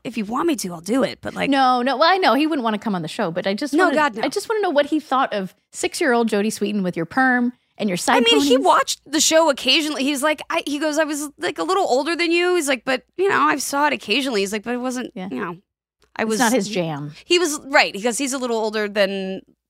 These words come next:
Speaker 1: like, you and Candace. So
Speaker 2: Yeah, yeah.
Speaker 1: he, yeah, he was already like, "I don't wanna watch it."
Speaker 2: Okay.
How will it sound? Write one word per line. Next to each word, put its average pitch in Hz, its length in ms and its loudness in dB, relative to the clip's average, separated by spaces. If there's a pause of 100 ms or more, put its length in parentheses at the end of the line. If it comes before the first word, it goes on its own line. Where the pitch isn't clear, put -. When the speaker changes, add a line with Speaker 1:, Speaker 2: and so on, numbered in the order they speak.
Speaker 1:
like, 190 180 -2
you 208 120 0
and 185 100 0
Candace. 165 360 0
So 165 380 4
Speaker 2:
Yeah, 123 220 -2 (160)
yeah. 233 240 -8
Speaker 1:
he, 196 540 0 (320)
yeah, 233 240 -2
he 175 160 -4
was 196 140 -4
already 165 240 0
like, 147 240 -6
"I 87 120 -6
don't 73 120 -12
wanna 78 200 -12
watch - 240 -10
it." - 120 -8 (600)
Speaker 2:
Okay. 269 180 0